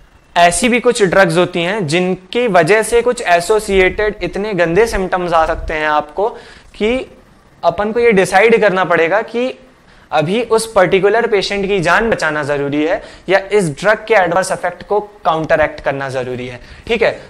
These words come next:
तो R by G, uh, R by B ratio के अंदर अपन एक example ले लेते हैं। सबसे most common जो example है वो है streptokinase का। किसका?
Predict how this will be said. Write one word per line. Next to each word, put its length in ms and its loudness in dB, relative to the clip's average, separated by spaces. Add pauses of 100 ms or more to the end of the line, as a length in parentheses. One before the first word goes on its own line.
तो 200 0
R 200 4
by 480 2
G, 220 0
uh, 480 4
R 40 2
by 160 6
B 200 2
ratio 360 4
के 80 -2
अंदर 280 2
अपन 420 0
एक 160 2
example 560 0
ले 100 2
लेते 280 2
हैं। 260 -8 (580)
सबसे 340 -6
most 260 -4
common 320 -4
जो 140 0
example 520 -2
है 240 -6 (280)
वो 100 -2
है 140 -4
streptokinase 1120 0
का। 200 -12 (300)
किसका? 380 -6